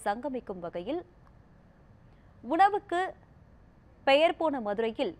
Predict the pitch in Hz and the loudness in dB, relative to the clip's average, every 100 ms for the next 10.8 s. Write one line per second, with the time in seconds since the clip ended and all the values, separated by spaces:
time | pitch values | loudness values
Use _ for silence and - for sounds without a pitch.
0 | 208 302 427 - 320 269 214 180 208 349 | -4 -2 0 0 -2 -2 -4 -2 -2 -2
1 | - 226 349 392 311 233 233 254 285 240 | -4 0 2 2 0 0 -2 -2 -2 -2
2 | 208 202 190 170 202 349 240 190 180 180 | -4 -4 -4 -2 -4 -6 -6 -8 -10 -12
3 | 185 - - - - - - - - 302 | -14 -14 -18 -20 -20 -20 -20 -4 12 12
4 | 330 359 349 269 262 277 262 208 277 359 | 12 6 4 6 4 2 0 0 -2 2
5 | 233 226 233 214 190 - 240 339 - 220 | 6 6 6 2 -6 -4 -4 -4 -10 4
6 | 233 302 415 302 269 233 220 247 214 202 | 6 6 4 0 -2 2 2 2 -2 -4
7 | 214 202 240 - 254 247 302 302 240 196 | -4 -2 -4 0 0 2 0 -4 -4 -4
8 | 190 180 185 240 - - 262 277 269 - | -6 -4 0 0 -2 -2 0 0 0 2
9 | 240 - 359 247 208 226 202 180 311 - | 2 2 -4 -4 -4 -4 -4 -4 -4 -10
10 | - 240 302 320 233 196 269 320 | -10 -4 -2 0 0 0 -4 -4